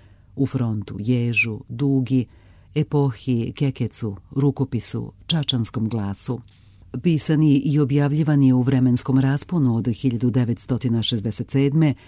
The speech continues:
do leta dve hiljade prve, veći deo ovih tekstova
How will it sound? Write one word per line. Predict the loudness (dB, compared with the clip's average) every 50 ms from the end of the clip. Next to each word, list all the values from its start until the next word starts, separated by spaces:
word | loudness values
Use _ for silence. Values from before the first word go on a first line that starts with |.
| -20 -20 -14 -8
do | -2 0 0 0
leta | 2 0 -2 -4 -4 -4 -4 -4 -4
dve | -4 -4 -4 -4
hiljade | -4 -6 -8 -6 -6 -8
prve, | -8 -6 -6 -4 -4 -2 -2 -2 -4 -4 -8 -14 -20 -20 -20 -20 -20 -20 -12 -8
veći | -4 -2 -2 0 0 -2 -2
deo | 0 0 0 0 0
ovih | 0 0 0 0
tekstova | 0 -2 -2 -2 -2 -2 -2 0 0 0 0 0 -2 -2